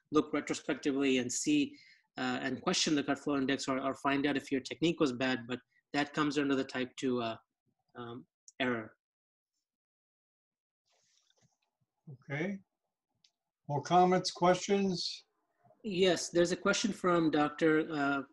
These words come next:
Speaker 1: um, Haroon. Um, the, uh, if the M four, I mean, the, the question is about M four, so we're talking about the recipient vessel. Um,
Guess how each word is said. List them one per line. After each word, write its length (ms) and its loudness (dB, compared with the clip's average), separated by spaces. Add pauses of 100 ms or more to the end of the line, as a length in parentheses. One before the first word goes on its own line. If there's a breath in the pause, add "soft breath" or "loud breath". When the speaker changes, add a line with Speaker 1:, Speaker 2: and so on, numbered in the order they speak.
(120)
Speaker 1:
um, 380 -6 (160)
Haroon. 500 0 (160)
Um, 320 -4 (240)
the, 360 -2
uh, 180 2 (1300)
if 320 0
the 240 2
M 180 4
four, 520 -2
I 60 -4
mean, 100 -2
the, 80 -2
the 120 -2
question 300 0
is 60 2
about 300 4
M 140 2
four, 320 -4
so 180 -2
we're 80 0
talking 220 0
about 160 2
the 80 4
recipient 500 2
vessel. 340 -4 (1200 soft breath)
Um, 460 -4